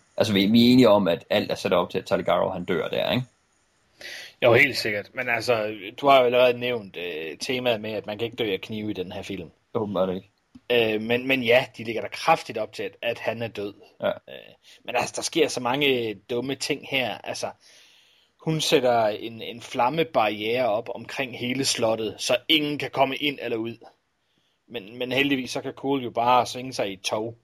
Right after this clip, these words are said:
Speaker 1: Ja.
Speaker 2: og så kan han svinge sig hen over ilden. Så den der magiske ild, den betyder jo ikke rigtig noget.
Speaker 1: Det
Speaker 2: Altså,
Speaker 1: betyder ikke
Speaker 2: han kunne have kravlet op på en stige og hoppet hen over ilden. Altså.
Speaker 1: Det betyder ikke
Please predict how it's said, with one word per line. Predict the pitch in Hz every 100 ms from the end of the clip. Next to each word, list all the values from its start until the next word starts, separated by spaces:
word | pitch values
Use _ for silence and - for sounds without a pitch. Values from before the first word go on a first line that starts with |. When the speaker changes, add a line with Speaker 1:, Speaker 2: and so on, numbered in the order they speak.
| _ -
Speaker 1:
Ja. |
Speaker 2:
og | 107 110
så | 120
kan |
han | 117
svinge | 110 117
sig | 107
hen | 113
over | 117 101
ilden. | 113 92 - - -
Så |
den | 123 127
der | 123
magiske | 120 143 113 110 113
ild, | 135 143
den | 113 110
betyder | - - 151
jo | 101
ikke | 117 110
rigtig | 120 -
noget. | 104 98 104 113 107
Speaker 1:
Det | 104
Speaker 2:
Altså, | 87 90
Speaker 1:
betyder | - - 131
ikke | 151
Speaker 2:
han | 127
kunne | 135
have | 127
kravlet | 131 127
op | 135
på | 147
en | 131
stige | - 143 156
og | 113
hoppet | 101 101
hen | 113
over | 92
ilden. | 95 98 78 -
Altså. | 113 -
Speaker 1:
Det |
betyder | 160 135
ikke | 180